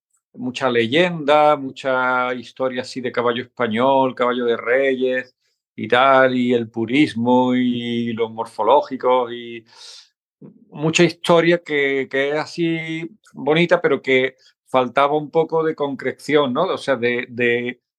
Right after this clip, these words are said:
de verdad explicar de dónde viene este caballo. Entonces, de eso es un poco lo que se trata, ¿no? Del libro, de explicar la historia de nuestra raza a través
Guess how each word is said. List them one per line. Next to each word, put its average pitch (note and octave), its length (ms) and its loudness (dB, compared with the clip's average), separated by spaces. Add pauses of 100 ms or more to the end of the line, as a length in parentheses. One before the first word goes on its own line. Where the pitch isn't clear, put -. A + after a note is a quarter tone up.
(160)
de C3 200 4
verdad C3+ 280 2
explicar D#3 640 -2 (440)
de B2+ 140 -2
dónde C3+ 260 -2
viene C3 200 -2
este C3 200 -6
caballo. A#2+ 340 2
Entonces, A#2+ 440 -2
de C3+ 240 2
eso C#3+ 220 0
es D3 40 2
un C3+ 80 -8
poco C#3+ 320 0
lo C#3 120 0
que C#3 120 -6
se B2+ 200 -8
trata, B2 340 -2
¿no? C#3+ 160 -8
Del A#2+ 420 -10
libro, A2 320 -16 (340)
de A#2 140 0
explicar A#2+ 460 2
la B2+ 80 4
historia C3 360 2
de C3+ 180 6
nuestra C3+ 320 -2
raza C#3 420 2
a C3 180 0
través C3+ 720 -2